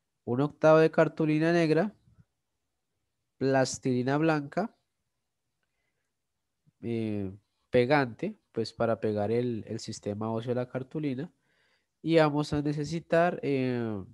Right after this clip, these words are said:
tijeras, lápiz, oh, y, pues, una hojita de, de papel, puede ser de cuaderno, para hacer las partes del sistema óseo.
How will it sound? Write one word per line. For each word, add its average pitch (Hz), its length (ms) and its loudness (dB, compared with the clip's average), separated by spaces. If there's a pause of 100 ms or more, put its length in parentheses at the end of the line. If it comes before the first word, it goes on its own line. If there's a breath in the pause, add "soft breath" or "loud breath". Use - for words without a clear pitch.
(1000)
tijeras, 123 1120 -2
lápiz, 113 1040 -2
oh, 107 760 -6 (840)
y, 143 180 0
pues, 101 560 -4 (800)
una 139 220 0
hojita 151 460 2
de, 139 320 4
de 127 120 0
papel, 151 380 0
puede 135 220 0
ser 139 180 -4
de 147 140 -2
cuaderno, 147 540 -2 (140)
para 131 200 4
hacer 127 260 0
las 131 220 0
partes 135 360 2
del 131 140 0
sistema 113 540 -8
óseo. 95 280 -10